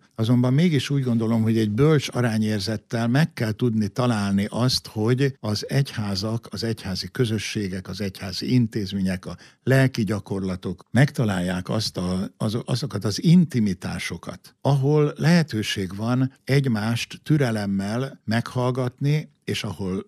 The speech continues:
lehetőség van az önmagunkkal kapcsolatos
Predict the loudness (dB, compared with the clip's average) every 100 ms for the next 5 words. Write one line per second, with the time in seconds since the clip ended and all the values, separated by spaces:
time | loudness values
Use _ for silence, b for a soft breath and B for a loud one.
0 | _ 0 2 0 -4 -4 -4 -4 -4 0
1 | 0 -2 -8 -10 -2 4 4 4 2 -2
2 | -4 -6 -6 -4 -6 -4 -4 -4 -4 -4
3 | -4 -8